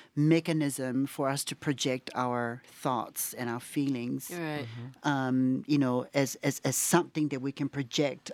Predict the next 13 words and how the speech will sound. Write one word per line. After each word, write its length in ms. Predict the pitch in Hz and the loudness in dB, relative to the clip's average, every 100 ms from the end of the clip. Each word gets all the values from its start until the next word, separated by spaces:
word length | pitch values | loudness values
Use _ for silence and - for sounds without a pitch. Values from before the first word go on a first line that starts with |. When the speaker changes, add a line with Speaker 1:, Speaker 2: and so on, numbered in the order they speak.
| - | -6
Speaker 1:
our, 400 | 131 123 120 143 - _ _ _ _ _ - - | -2 -2 -4 -6 -16 _ _ _ _ _ -14 -2
our 200 | 143 131 | -2 -2
feelings 500 | - 165 160 147 135 | -2 2 4 6 4
and 100 | 135 | 2
our 120 | 127 | 0
ideas 420 | 120 131 143 139 127 | 0 0 2 0 0
that 120 | 127 | -2
we 80 | 131 | -2
can 160 | - 127 | -2 0
talk 240 | 156 147 | 2 2
about, 380 | 151 123 110 - - - - - - | 0 -2 -2 -4 -12 -20 -20 -14 -4
so 300 | - 170 147 | 2 4 4
that, 260 | 143 - | 0 -4